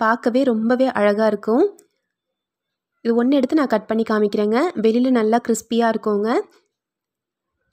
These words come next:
உள்ள வந்து ரொம்ப சாஃப்டா, ரொம்ப டேஸ்டியா, ஸ்வீட்டா, சூப்பரா இருக்கும். இந்த மாதிரி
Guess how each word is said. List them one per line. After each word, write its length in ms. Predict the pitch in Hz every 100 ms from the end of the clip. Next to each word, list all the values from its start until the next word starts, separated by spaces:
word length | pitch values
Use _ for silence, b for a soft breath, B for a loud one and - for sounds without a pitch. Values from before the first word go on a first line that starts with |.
| _ _ _ _ _ _ _ _ _ _ 240
உள்ள 140 | 285 311
வந்து 200 | 233 220 254 277
ரொம்ப 220 | 220 240 240
சாஃப்டா, 340 | 214 208 220 220
ரொம்ப 260 | 220 220 240 233
டேஸ்டியா, 420 | 226 - 220 220 220
ஸ்வீட்டா, 320 | 226 220 226 226
சூப்பரா 360 | 240 - 226 214
இருக்கும். 260 | 202 247 392 B B B 277
இந்த 120 | 302 285
மாதிரி 160 | 285